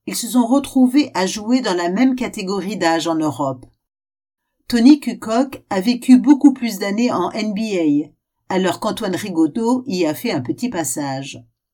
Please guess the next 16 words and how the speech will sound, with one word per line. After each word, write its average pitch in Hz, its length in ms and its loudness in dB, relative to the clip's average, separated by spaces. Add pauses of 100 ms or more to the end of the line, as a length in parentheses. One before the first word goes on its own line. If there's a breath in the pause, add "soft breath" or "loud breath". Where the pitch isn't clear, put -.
(840)
Ce - 160 -6
n'était 175 320 2
pas 226 180 0
la 175 140 2
même 202 200 -2
morphologie 160 640 0
de 202 120 -2
joueur. 151 680 -2 (540)
Si - 200 -8
je 190 120 -2
devais 285 340 6
choisir, 214 800 -4
je 180 140 -6
dirais 233 720 -6
Tony 262 300 4
Kukoc. - 680 -10